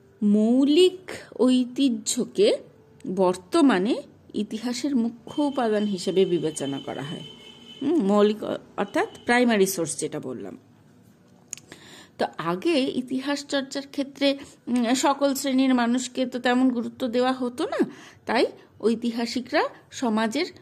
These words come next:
সকল শ্রেণীর মানুষের সামগ্রিক চিত্র তুলে ধরতে কিন্তু সক্ষম হননি। কিন্তু সাম্প্রতিক যে ইতিহাস চর্চা হচ্ছে, সেই ক্ষেত্রে সাধারণ মানুষের গুরুত্ব বি-, বৃদ্ধি পেয়েছে।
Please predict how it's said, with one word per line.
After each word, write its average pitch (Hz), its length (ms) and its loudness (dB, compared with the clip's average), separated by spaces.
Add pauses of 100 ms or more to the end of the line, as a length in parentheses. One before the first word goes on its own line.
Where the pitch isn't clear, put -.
(120)
সকল 330 580 0
শ্রেণীর 359 460 2
মানুষের 262 500 0
সামগ্রিক 262 880 0 (120)
চিত্র 233 420 0
তুলে 190 280 0
ধরতে 208 360 -4
কিন্তু 214 380 0 (640)
সক্ষম 302 520 -4
হননি। 302 500 6 (600)
কিন্তু 466 640 2
সাম্প্রতিক 220 880 0 (100)
যে 320 80 0
ইতিহাস 262 680 -4
চর্চা 196 400 0
হচ্ছে, 190 540 -4 (360)
সেই 311 340 2
ক্ষেত্রে - 640 2 (340)
সাধারণ 247 800 4
মানুষের 226 500 0
গুরুত্ব 214 540 4
বি-, 226 140 10
বৃদ্ধি 190 400 6
পেয়েছে। - 440 -2